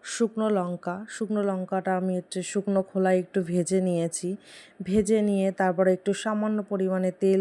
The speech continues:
দিয়ে বাদামগুলো খুব সুন্দর করে ভেজে নিয়েছি। বাদামগুলো ভেজে নিয়ে একটু ঠান্ডা করে নিয়েছি। নিয়ে আমি শিলনোড়ায় বেটে নিচ্ছি।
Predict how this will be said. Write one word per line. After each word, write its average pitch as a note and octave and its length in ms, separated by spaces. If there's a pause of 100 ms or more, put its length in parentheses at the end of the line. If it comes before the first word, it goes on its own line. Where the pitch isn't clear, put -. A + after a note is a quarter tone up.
(120)
দিয়ে F3+ 240 (480)
বাদামগুলো G3+ 580
খুব G#3 240
সুন্দর G3 300
করে F#3+ 220
ভেজে F3+ 380
নিয়েছি। E3+ 460 (540)
বাদামগুলো F#3 580
ভেজে F3+ 340
নিয়ে F#3 160
একটু F3 200
ঠান্ডা F3+ 400
করে F3+ 280
নিয়েছি। E3 480 (480)
নিয়ে G#3 240 (120)
আমি F#3+ 260
শিলনোড়ায় G#3 680
বেটে F3+ 260
নিচ্ছি। F3 440